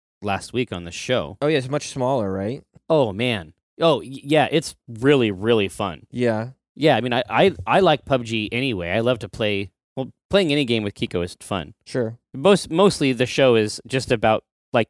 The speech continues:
Speaker 1: making Kiko laugh, which is a fun
Speaker 2: Yeah.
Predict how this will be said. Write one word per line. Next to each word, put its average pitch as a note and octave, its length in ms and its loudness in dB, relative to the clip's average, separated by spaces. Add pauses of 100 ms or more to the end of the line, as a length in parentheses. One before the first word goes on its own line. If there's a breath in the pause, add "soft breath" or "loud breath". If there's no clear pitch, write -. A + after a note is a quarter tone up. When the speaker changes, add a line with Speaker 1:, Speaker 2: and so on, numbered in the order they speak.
Speaker 1:
making A#2 380 -6
Kiko F#2 380 -2
laugh, E2 440 -4
which C#3+ 160 0
is B2+ 120 0
a C3+ 60 -2
fun C3+ 460 -2 (200)
Speaker 2:
Yeah. B2+ 320 4